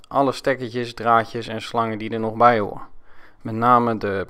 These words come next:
plastic beugels zijn makkelijk om alles netjes weg te werken in je sump of aquarium. Hier is het systeem volledig aangesloten op een kleine Aquamedic bak. Even om jullie een, eh,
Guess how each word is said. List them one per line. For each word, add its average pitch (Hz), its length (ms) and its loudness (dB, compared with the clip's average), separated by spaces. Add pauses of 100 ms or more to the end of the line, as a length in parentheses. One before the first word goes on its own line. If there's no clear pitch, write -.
plastic 117 380 -2
beugels 131 400 4
zijn 117 180 -4
makkelijk 117 360 2
om 104 120 -6
alles 110 220 0
netjes 110 320 -8
weg 107 200 -2
te - 80 -12
werken 104 360 -4
in 104 60 -8
je 104 100 -8
sump 101 320 -6
of 107 120 -4
aquarium. 104 500 -2 (1900)
Hier 143 180 -2
is 139 100 -2
het 135 160 -4
systeem 131 440 -4
volledig 127 320 0
aangesloten 143 680 4
op 127 100 0
een 110 80 -4
kleine 117 460 0
Aquamedic 117 560 -2
bak. 139 320 4 (160)
Even 107 320 -10
om 107 200 -4
jullie 110 260 -2
een, 107 260 -4
eh, 101 140 -8